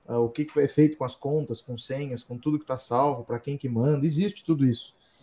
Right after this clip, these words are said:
E com as criptos também, é, eu penso, porque, tá, ah, o L Z falou, "Desde que fora da internet, um celular velho já pode ser usado como hard wallet,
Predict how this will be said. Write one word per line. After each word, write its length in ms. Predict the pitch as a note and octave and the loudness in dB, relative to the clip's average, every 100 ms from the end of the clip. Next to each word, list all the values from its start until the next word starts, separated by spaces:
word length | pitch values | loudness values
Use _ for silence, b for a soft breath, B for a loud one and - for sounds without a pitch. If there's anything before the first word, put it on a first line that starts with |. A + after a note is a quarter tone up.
| _ | _
E 80 | D3 | 0
com 100 | F#3 | 4
as 120 | F#3+ | 2
criptos 420 | - G3 G3+ - - | 2 0 -2 -8 -8
também, 420 | G3 F3+ A3 G#3+ | -2 2 2 2
é, 340 | E3+ D3+ C#3 C#3 | 2 2 4 6
eu 100 | D3 | 6
penso, 500 | D3+ E3 F#3+ F#3+ D3 - _ _ _ - | 6 4 4 -2 -8 -16 _ _ _ -8
porque, 440 | D3+ E3+ E3+ - _ _ - | -2 2 2 2 _ _ 0
tá, 400 | F3 E3 A2+ - | 4 4 0 -4
ah, 200 | B2 C3+ C#3 | 0 2 4
o 500 | D3+ D3+ D3 C#3+ D3 | 6 6 6 6 8
L 140 | D#3+ | 8
Z 160 | D3 F#3+ | 6 4
falou, 300 | F#3 E3 E3 | 8 10 10
"Desde 300 | D3 F3+ F3+ | 10 8 6
que 100 | F3 | -2
fora 260 | - F3+ F3+ | 6 6 6
da 80 | F3+ | 2
internet, 520 | F3 E3+ D3 C#3 - | 4 2 4 0 -4
um 40 | |
celular 460 | A#2 C#3+ C#3+ D3+ D#3+ | 0 2 4 4 6
velho 240 | D3 E3+ | 6 6
já 120 | E3+ D#3+ | 6 6
pode 220 | E3 E3 | 6 6
ser 80 | D#3+ | 2
usado 260 | D3+ D#3 | 4 4
como 180 | D#3 D#3 | 4 -2
hard 200 | D3 C#3+ | 0 0
wallet, 440 | C#3 C3+ B2 - | 2 2 2 0